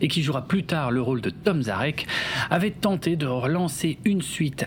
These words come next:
à la fin des années quatre-vingt-dix en finançant une bande-annonce avec ses propres moyens. Et plus ou moins à la même époque, le producteur et créateur de la franchise Glenn A. Larson travaillait sur une autre suite pour le cinéma, mais aucun des deux projets n'a vu le jour.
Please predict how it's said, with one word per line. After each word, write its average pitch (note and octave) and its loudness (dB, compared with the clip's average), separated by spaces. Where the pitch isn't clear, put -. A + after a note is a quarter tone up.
à A2 2
la G2+ 0
fin G#3+ 0
des C3 -2
années E3 2
quatre-vingt-dix B2 0
en - 2
finançant C3 0
une G2+ -2
bande-annonce C3+ 0
avec C3+ 0
ses - -2
propres - 0
moyens. G#2 0
Et F3 4
plus E3+ 0
ou A#2 0
moins D3 0
à G#2+ -6
la F#2+ 0
même F3+ 2
époque, E3+ -2
le D#3+ 2
producteur C3 0
et F#2+ -2
créateur B2+ 0
de G2+ 0
la G2+ 0
franchise A2 -2
Glenn C3+ 0
A. A2+ -2
Larson G3 0
travaillait B2 2
sur A2+ -2
une G#2+ 0
autre G3+ -2
suite - -2
pour G3+ 4
le C3+ 0
cinéma, G#2 -2
mais A2+ 2
aucun F3 2
des C3+ 0
deux C3 0
projets D3+ 0
n'a D#3 0
vu B2 0
le G#2+ -2
jour. F#2 -4